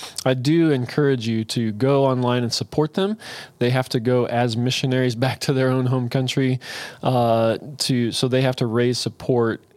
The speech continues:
And I want you to jump online and, and sign up to be a regular giver or supporter for them and their ministry. Obviously, you know, we rely on donations like that. Um, lots of people do.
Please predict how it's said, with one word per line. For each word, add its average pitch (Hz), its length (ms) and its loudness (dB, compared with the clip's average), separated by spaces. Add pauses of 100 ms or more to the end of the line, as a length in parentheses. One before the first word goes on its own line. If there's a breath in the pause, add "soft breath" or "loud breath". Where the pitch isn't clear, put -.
(120)
And 113 280 -2
I 107 200 0
want 117 560 -2
you 131 380 2
to 120 120 -4
jump 120 300 -2
online 117 640 0
and, 110 440 -2
and 117 160 -4
sign 151 240 0
up 139 120 -2
to 127 80 -2
be 120 160 0
a 117 60 2
regular 135 360 2
giver 120 440 0
or 110 40 0
supporter 117 480 -2
for 117 260 0
them 113 360 0
and 110 160 -2
their 107 100 -2
ministry. 110 600 -2 (400 loud breath)
Obviously, 117 400 0
you 120 80 0
know, 120 180 2
we 131 300 2 (320)
rely 131 340 2
on 127 240 0
donations 127 480 0
like 120 200 0
that. 120 360 0 (180)
Um, 101 460 -4
lots 123 220 0
of 120 80 -6
people 120 220 0
do. 104 340 -2